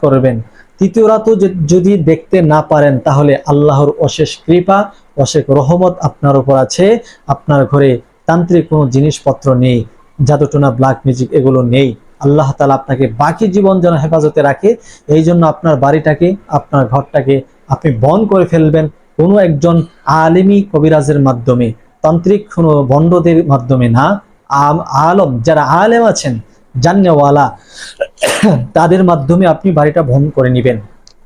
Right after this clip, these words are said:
প্রিয় দর্শক, আজকের আমলটি যদি আপনারা বুঝে না থাকেন, অবশ্যই জানাবেন। এবং আজকে এইটুকু পর্যন্ত আলোচনা করে শেষ করছি।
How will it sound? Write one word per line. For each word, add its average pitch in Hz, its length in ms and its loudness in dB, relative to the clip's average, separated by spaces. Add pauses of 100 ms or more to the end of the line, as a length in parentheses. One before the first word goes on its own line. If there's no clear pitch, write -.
(560)
প্রিয় 180 220 2
দর্শক, 190 380 0 (380)
আজকের 160 340 -2
আমলটি 196 400 2
যদি 185 200 0
আপনারা 175 340 0
বুঝে 151 260 0
না 160 120 2
থাকেন, 156 260 -2
অবশ্যই 151 400 0
জানাবেন। 127 380 0 (360)
এবং 151 260 0 (360)
আজকে 156 320 -2 (240)
এইটুকু 160 440 0
পর্যন্ত 165 520 -2 (460)
আলোচনা 160 420 0
করে 160 140 2
শেষ - 240 -4
করছি। 165 360 -2